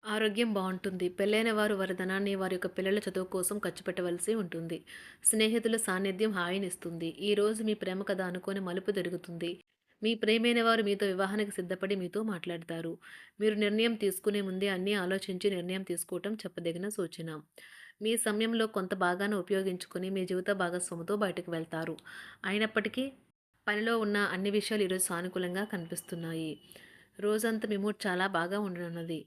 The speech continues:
ఈరోజు మీ నాన్నగారు లేదా మీకంటే పెద్దవారైన తోబుట్టువులు మీరు చేసిన పాత తప్పులకు మిమ్మల్ని తిడతారు.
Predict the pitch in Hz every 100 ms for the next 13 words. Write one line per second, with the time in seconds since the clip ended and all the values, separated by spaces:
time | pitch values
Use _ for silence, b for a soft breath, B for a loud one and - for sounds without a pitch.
0 | B B B B 220 220 226 226 214 196
1 | 185 196 196 208 208 185 202 196 190 202
2 | 202 180 170 190 190 190 190 190 185 190
3 | 208 196 190 190 190 190 185 202 185 _
4 | - 180 196 208 196 - 208 202 214 185
5 | 190 196 214 185 165 170 165